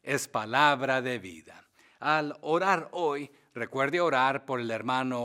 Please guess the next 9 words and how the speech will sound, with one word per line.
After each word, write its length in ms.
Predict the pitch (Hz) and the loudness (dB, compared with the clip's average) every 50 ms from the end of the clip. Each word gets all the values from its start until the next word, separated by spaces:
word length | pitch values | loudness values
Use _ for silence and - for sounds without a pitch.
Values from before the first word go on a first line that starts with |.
| - - - | -6 -8 -10
Omar 480 | 110 110 113 127 151 160 151 151 - | -10 -4 -2 0 0 0 0 -2 -6
Pina 400 | 185 170 143 123 117 117 120 - - - - _ | -6 -4 -4 -4 -6 -8 -10 -12 -14 -20 -20 _
y 200 | - 143 160 160 | -6 -4 -4 -2
familia, 720 | - 175 165 147 123 107 101 95 92 98 98 101 101 - - _ _ _ | 0 0 0 0 -2 -4 -6 -8 -10 -10 -10 -12 -12 -14 -18 _ _ _
misioneros 880 | - 135 160 160 160 175 156 139 117 113 110 117 117 85 - - - - _ _ _ _ _ | 0 2 2 2 2 0 -2 -2 -2 -4 -4 -6 -8 -8 -8 -12 -16 -18 _ _ _ _ _
del 220 | 107 101 104 95 | -10 -10 -10 -10
estado 600 | 80 - - - - 120 117 113 107 117 113 110 | -10 -12 -8 -4 -2 0 0 0 0 -2 -6 -6
de 140 | 110 110 107 | -6 -8 -10
Texas. 680 | - - 95 87 85 - - 95 - - - - - | -10 -12 -12 -14 -14 -16 -20 -20 -20 -18 -18 -18 -18